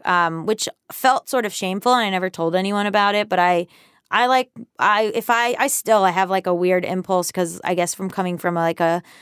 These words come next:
low-income background or whatever, I still will just, like, straight up go pawn things. Like, even if I know I'm getting, like, a check now because I,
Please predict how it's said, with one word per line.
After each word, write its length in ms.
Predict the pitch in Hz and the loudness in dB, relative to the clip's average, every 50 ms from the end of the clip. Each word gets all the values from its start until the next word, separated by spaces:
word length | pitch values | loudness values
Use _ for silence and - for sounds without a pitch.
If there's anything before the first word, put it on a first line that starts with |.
| - _ _ _ | -20 _ _ _
low-income 420 | - 202 202 190 190 185 185 190 185 | -2 0 2 2 2 2 0 0 2
background 420 | 185 170 180 180 - 196 185 185 | 2 2 2 0 -2 -2 0 2
or 40 | 185 | 2
whatever, 300 | 185 180 180 180 170 190 | 4 4 4 4 4 2
I 100 | 190 196 | 2 2
still 360 | 190 - - 208 202 190 185 | 0 -2 0 2 2 4 4
will 100 | 185 190 | 4 2
just, 160 | 180 190 185 - | 2 0 0 0
like, 120 | 190 185 | -2 -2
straight 280 | - - - 185 180 175 | -2 0 0 2 4 4
up 120 | 170 - | 2 2
go 140 | - 185 165 | 2 0 0
pawn 300 | 165 - 170 156 165 180 | 0 0 -2 0 0 0
things. 240 | 180 - 180 175 170 | 0 0 -2 0 0
Like, 120 | 202 208 - | -2 -2 -2
even 220 | - 277 269 294 | 0 0 2 2
if 100 | 311 302 | 2 2
I 140 | 302 277 247 | 0 0 0
know 200 | 220 208 202 196 | 0 2 2 2
I'm 120 | 190 190 | 2 2
getting, 440 | 185 190 180 180 180 180 180 185 170 _ _ _ _ _ _ _ _ - | 2 0 2 2 2 0 -2 -6 -8 _ _ _ _ _ _ _ _ -2
like, 140 | 214 - 220 | 0 0 0
a 60 | 202 | 0
check 300 | - - 196 190 - - | 0 0 0 0 0 0
now 200 | 214 208 202 196 | 0 0 0 0
because 240 | 196 190 208 185 185 | 0 -2 -2 0 2
I, 260 | 180 175 175 175 | 4 4 4 2